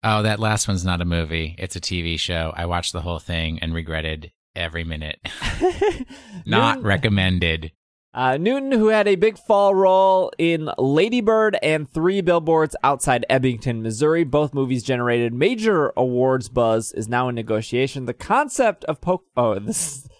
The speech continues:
Speaker 2: the concept of Pokemon, Will, if you didn't know, is, was it was initially a card collecting game as well an-, as an anime.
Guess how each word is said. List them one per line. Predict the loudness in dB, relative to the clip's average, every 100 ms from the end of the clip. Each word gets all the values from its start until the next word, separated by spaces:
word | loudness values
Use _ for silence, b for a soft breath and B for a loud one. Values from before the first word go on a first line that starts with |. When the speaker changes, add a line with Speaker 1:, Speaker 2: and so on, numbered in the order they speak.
| b
Speaker 2:
the | -4
concept | 0 0 2 0 0
of | 0
Pokemon, | 2 0 0 -2 0
Will, | -2 -2 -4
if | -4
you | -2
didn't | 0 -2 -2
know, | -4 -4 -8 _ _ _ _ _ 0
is, | 2 4 2 -2 -4
was | 0 2 2
it | 2
was | 2 0
initially | 2 2 2 0 0
a |
card | 0 0 0 0
collecting | -2 -2 -2 0
game | 0 0
as | -2 0
well | 2 2
an-, | -2 -2
as | -2 -2
an | -2
anime. | -2 -2 -6 -8